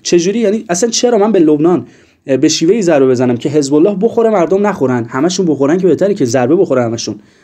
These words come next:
نه، میگه که اگر همشون ضربه بخورن مردم در کنار حزب الله قرار می‌گیرن.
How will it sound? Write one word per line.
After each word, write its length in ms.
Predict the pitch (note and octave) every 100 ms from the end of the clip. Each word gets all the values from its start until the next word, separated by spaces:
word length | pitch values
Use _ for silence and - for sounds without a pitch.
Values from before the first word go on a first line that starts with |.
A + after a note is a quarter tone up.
| _
نه، 220 | D#3 F#3+ - - _
میگه 240 | D3 D3+ A3+
که 120 | G#3
اگر 180 | D3 D3
همشون 420 | D3+ D3 D3 D3
ضربه 300 | C3+ C3+ B2+
بخورن 520 | C3+ C3+ E3+ F#3+ D3+ D3 - -
مردم 300 | D3 D#3 G3+
در 140 | A3+ F3+
کنار 200 | F#3+ A#3
حزب 240 | F#3 D#3
الله 160 | E3 F3+
قرار 260 | C3+ B2
می‌گیرن. 420 | A#2+ A#2+ A#2+ A#2